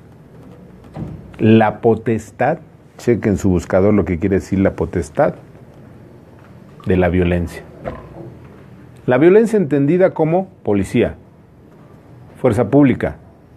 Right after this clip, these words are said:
ejército, marina, el que usted quiera. Y entonces, ¿dónde están las clases básicas en la unam? No mames, señor Graue.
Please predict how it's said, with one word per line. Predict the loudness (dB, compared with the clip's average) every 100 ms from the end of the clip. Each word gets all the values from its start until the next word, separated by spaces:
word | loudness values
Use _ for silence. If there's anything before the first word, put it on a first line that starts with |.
| -20 -6
ejército, | -4 2 0 0 -8 -8 -10 -12 _ -6
marina, | -2 0 0 -4 -8 -20 _ _ _ -12
el | -12
que | -4
usted | -4 0
quiera. | 0 -2 -8 -18 -18 -18 -20 -20 -20 -20 -20 -20 -20 -20 -4
Y | 2
entonces, | 4 4 2 2 0 -2 -20 -20 -20 -20 -20 -20 -20 -20 -20 -20 -20 -20 -20 -20 -20 -12 -2
¿dónde | 0 0
están | -2 0
las | 0
clases | 0 -2 0 0
básicas | 0 -2 -4 -2 -2 0
en | 2
la | 2
unam? | 2 0 -2 -6 -16 -20 -12 -12 -12 -20 _ -6
No | -2 0
mames, | 0 0 -2 -2
señor | 0 -2 0
Graue. | 0 2 0 -2